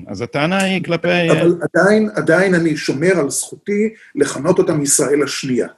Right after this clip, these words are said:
Speaker 1: אוקיי.
Speaker 2: מבחינתי, זה, זה, זה ספירה לגמרי אחרת,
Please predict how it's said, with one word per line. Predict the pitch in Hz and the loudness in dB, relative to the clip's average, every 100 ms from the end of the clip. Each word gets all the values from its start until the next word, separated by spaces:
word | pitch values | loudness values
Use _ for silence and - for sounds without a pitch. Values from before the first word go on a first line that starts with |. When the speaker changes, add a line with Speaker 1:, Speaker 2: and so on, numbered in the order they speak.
| _ 214 - | _ -8 -4
Speaker 1:
אוקיי. | 117 107 98 | -6 -2 0
Speaker 2:
מבחינתי, | 151 - 147 165 - 214 196 170 | 0 0 -4 -4 2 2 2 0
זה, | 123 147 135 139 | 2 4 4 2
זה, | - 139 143 | 2 2 2
זה | 147 | 2
ספירה | 151 - 151 143 | -2 2 2 4
לגמרי | 147 127 120 107 | 2 0 -6 -10
אחרת, | - 107 - | -2 0 0